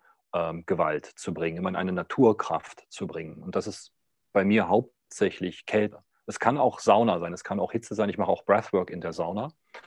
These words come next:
Aber es ist zu, zu fünfundsiebzig Prozent der Fokus auf die Kälte. Weil für mich ist die Kälte etwas sehr Direktes. Und da gibt es zum Beispiel einfach das Kalt-Duschen, die Kalt-Shower-Challenge.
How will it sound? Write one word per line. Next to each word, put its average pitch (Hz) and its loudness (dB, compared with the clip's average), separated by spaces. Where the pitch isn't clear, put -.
Aber 120 6
es - -6
ist - -20
zu, 87 -4
zu 82 -10
fünfundsiebzig - 0
Prozent - -10
der - -8
Fokus - -2
auf - -10
die - -16
Kälte. 98 -4
Weil 90 -10
für - -6
mich 90 -2
ist 92 -8
die 90 -8
Kälte 95 4
etwas - -8
sehr 92 -2
Direktes. - -8
Und 92 2
da 95 8
gibt - 0
es - -6
zum 90 -6
Beispiel 82 -4
einfach - -8
das - -16
Kalt-Duschen, - 0
die 82 -12
Kalt-Shower-Challenge. 85 0